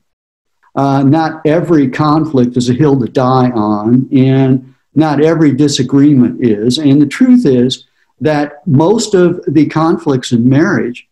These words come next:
revolve around our personality differences or our lifestyle differences. And so they are irresolvable,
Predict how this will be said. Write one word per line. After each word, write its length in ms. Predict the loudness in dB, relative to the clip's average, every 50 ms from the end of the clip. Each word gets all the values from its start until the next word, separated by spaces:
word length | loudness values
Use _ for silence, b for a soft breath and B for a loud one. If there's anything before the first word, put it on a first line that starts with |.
| _ _ 0
revolve 680 | 0 2 2 2 2 0 0 0 0 0 -2 -4 -4 -2
around 580 | 0 0 0 0 0 2 2 2 0 0 0 -2
our 240 | 0 0 0 0 -2
personality 800 | -2 -2 -2 -2 0 0 0 2 2 2 2 2 2 2 2 2
differences 840 | 2 0 -2 -2 -2 -4 -4 -4 -4 -4 -4 -2 -2 -2 -4 -6 -10 _ _ _ _ _ _ _ _ _ _ _ _ 0
or 460 | 2 2 2 2 2 2 0 0 0
our 320 | -2 -2 0 2 2 2
lifestyle 840 | 2 2 2 2 0 0 -2 -2 -4 -4 -4 -4 -6 -8 -10 -14 _ _ _ _ -2
differences. 840 | -2 -2 -2 -2 -6 -6 -6 -10 -10 -12 -12 -12 -12 -16 -18 -20 _ _ _ _ _ _ _ _ _ _ -2
And 180 | 0 0 0 0
so 240 | 0 0 0 2 2
they 260 | 2 2 2 2 2
are 440 | 0 0 0 0 -2 -4 -6 -10 -18 _ _ _ _ _ _ _ _ _ _ _ _ _ _ _
irresolvable, 920 | 0 2 2 2 2 2 0 0 -2 -2 -4 -6 -8 -10 -10 -10 -10 -14